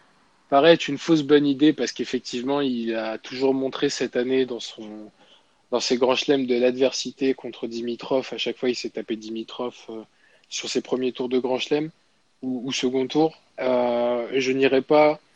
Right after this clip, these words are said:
jusqu'à jouer Tipsarevic pour la bonne et simple raison que c'est pas un Dimitrov optimal qu'il a eu pour se jauger. Et que ce Dimitrov-là est, est pour le moment prenable, euh, de tous.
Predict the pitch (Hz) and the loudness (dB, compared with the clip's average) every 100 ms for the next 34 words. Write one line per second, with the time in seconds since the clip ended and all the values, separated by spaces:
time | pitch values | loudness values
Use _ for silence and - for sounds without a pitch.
0 | _ 127 113 - 135 131 131 143 - 135 | _ -10 -4 4 6 6 2 0 0 2
1 | 131 131 139 - - - 135 117 131 143 | 4 4 2 0 -6 -2 -2 2 2 0
2 | - 131 - 135 131 151 - 123 120 120 | -2 -4 -2 -2 -2 -4 -4 -2 -2 -4
3 | 120 _ - _ _ - - - 131 156 | -6 _ -20 _ _ -2 0 2 4 6
4 | 147 139 131 135 - - 147 - 135 127 | 4 4 0 -2 0 2 0 0 2 2
5 | 123 - 139 135 131 - 135 123 123 123 | 0 -4 -2 0 -2 -4 -2 0 0 -2
6 | - - 120 123 117 127 151 _ _ _ | -10 -10 -6 -2 0 -2 -4 _ _ _
7 | _ _ _ _ _ _ _ _ _ - | _ _ _ _ _ _ _ _ _ -20
8 | - - - - _ - - 135 - 135 | -20 -20 -20 -20 _ -4 0 2 2 0
9 | 139 139 - 156 147 151 156 160 151 127 | 0 0 4 4 4 4 6 8 8 6
10 | 123 123 123 123 123 135 - 139 143 143 | 4 2 2 0 -2 -4 -2 2 4 4
11 | 139 151 151 - 139 143 139 131 123 120 | 4 2 0 -2 2 2 2 0 -2 -2
12 | 120 120 117 - - - | -2 -4 -6 -4 -6 -6